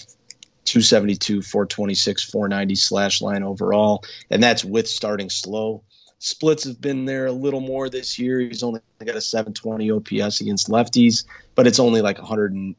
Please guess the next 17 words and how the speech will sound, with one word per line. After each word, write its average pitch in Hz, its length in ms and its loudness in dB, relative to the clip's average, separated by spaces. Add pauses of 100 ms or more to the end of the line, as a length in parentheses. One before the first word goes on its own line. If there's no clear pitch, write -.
(120)
eighteen 107 720 0
at 107 140 -2
bats, 113 340 2
I 117 60 4
think. 123 340 -2 (420)
Um, 98 500 0 (640)
and 117 80 -2
yeah, 120 300 2
you 110 80 -8
know, 117 120 -6
twenty 117 260 -8
percent 110 360 -8
walk 104 300 -10
rate, 113 220 0
four 113 220 -2
straight 110 340 -2
year. 107 320 0